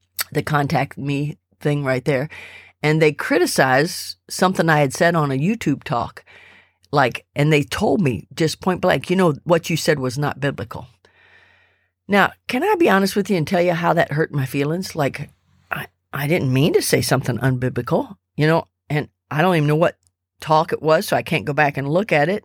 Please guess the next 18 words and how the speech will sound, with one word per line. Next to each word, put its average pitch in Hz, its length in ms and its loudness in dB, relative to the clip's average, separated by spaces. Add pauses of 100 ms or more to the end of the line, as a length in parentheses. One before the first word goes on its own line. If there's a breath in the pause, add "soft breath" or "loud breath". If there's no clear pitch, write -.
And 131 160 -10 (460 loud breath)
when 147 140 2
I 139 80 2
wrote 160 220 2
back 165 260 0
the 175 60 -4
person, 170 380 -2
she - 180 -6
never 151 220 -2
wrote 147 200 0
me 147 100 -2
back 147 280 0
to 147 80 0
let 151 160 2
me 147 120 0
know, 175 440 2 (300)
you 147 100 2
know, 143 260 2